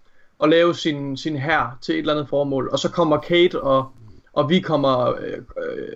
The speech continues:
i vejen for ham, og så har han intet andet valg end at, end at slå Kate ihjel, og på den måde bliver vi hævet ind i hele den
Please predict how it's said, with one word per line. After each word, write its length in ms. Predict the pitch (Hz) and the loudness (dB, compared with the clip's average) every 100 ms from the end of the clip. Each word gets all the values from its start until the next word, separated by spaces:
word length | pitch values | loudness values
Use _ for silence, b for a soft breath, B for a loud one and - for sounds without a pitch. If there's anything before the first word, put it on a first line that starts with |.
| - | -8
i 160 | 120 | 0
vejen 320 | 160 175 147 | 4 4 2
for 160 | 135 165 | 2 2
ham, 180 | 160 139 | 4 2
og 100 | 139 | 0
så 260 | 165 156 - b b b | 2 2 0 b b b
har 120 | 170 | 0
han 140 | 156 | 2
intet 160 | 160 160 | 2 2
andet 240 | 147 151 | 4 4
valg 240 | 143 147 139 | 2 2 2
end 100 | 143 | -2
at, 200 | 131 131 | -4 -4
end 80 | 139 | -6
at 80 | |
slå 140 | 135 143 | -6 -8
Kate 300 | - 151 151 | 0 0 2
ihjel, 260 | 139 139 | 0 0
og 120 | 135 131 | 0 0
på 80 | |
den 140 | 156 151 | 2 2
måde 140 | 147 | 0
bliver 180 | 139 143 | 0 0
vi 240 | 139 202 185 | 2 2 4
hævet 260 | 156 139 | 4 4
ind 240 | 139 139 127 | 0 -2 -6
i 60 | |
hele 300 | 127 147 143 | -2 0 0
den 260 | 135 127 120 | 0 -2 -4